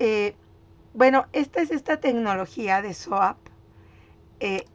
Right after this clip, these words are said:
eh, por ahora, lo que nosotros hemos hecho es un cliente, es un cliente de, de soap. Y para este cliente de soap, pues nosotros hemos estado utilizando prácticamente dos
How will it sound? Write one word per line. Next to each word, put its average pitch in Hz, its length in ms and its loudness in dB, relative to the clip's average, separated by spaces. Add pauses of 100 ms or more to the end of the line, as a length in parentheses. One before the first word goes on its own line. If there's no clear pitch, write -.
eh, 190 380 -4
por 214 220 2
ahora, 220 480 6
lo 202 160 -4
que 202 120 -8
nosotros 190 420 -8
hemos 196 280 -6
hecho - 460 -8 (500)
es 196 220 -10
un 214 140 -6
cliente, 202 720 -8 (600)
es 202 140 -8
un 233 160 -4
cliente 214 440 -8
de, 165 440 -2
de 170 380 -6
soap. 208 440 0 (1120)
Y 247 80 0
para 240 320 10
este 247 240 2
cliente 254 400 2
de 269 220 6
soap, 247 380 6
pues 214 120 -6
nosotros 185 480 -8
hemos 190 340 -8
estado 202 440 -2
utilizando 196 1000 -6
prácticamente 190 1080 -6 (440)
dos 202 640 -4